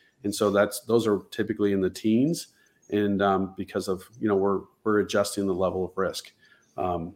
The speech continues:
so it's also different structures in terms of whether it's just a true split or there's a pref. Um, you know, we,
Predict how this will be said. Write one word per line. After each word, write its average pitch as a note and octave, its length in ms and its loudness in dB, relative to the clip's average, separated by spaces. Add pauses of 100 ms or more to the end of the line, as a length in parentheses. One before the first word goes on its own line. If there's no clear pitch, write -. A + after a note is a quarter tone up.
(120)
so G2+ 480 2
it's A2 260 -6
also B2 300 6
different G#2+ 400 0
structures G#2+ 500 0
in G2 100 -2
terms G2+ 240 -2
of G2+ 60 -2
whether G2 240 4
it's - 80 -8
just - 180 -4
a F2+ 40 -4
true - 240 -4
split A#2+ 500 4
or F#2+ 360 -2
there's F#2+ 240 -4
a D#2+ 40 -10
pref. G2+ 460 2 (400)
Um, G2 340 -2
you F#2 60 -4
know, G2 100 2
we, G#2 260 2